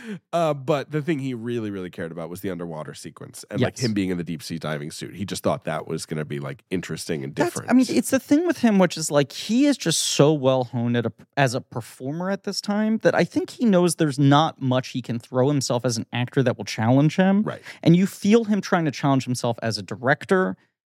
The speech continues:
Speaker 2: and i-, in terms of, uh, uh, conceiving scenario. I mean, w-, we d-, didn't talk about it in the General episode, which will come out after this.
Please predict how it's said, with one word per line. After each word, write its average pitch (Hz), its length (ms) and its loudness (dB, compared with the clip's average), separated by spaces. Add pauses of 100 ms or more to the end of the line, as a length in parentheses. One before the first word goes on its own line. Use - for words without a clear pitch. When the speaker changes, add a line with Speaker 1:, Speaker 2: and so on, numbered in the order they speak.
(160)
Speaker 2:
and 110 680 2
i-, - 40 0
in 120 300 4
terms 123 300 4
of, 107 80 -4 (120)
uh, 123 160 4 (380)
uh, 85 200 -10
conceiving 139 460 2
scenario. 196 880 4 (340)
I 151 40 2
mean, 151 160 4
w-, - 180 -2
we 160 140 4
d-, - 160 -4 (340)
didn't 214 320 6
talk 175 260 2
about 147 240 0
it 123 80 -8
in 127 60 -2
the 120 80 0
General 120 400 -2
episode, 104 360 -4
which 104 140 -8
will 120 80 -10
come 117 200 -4
out 107 180 -4
after 113 380 -6
this. 85 280 -6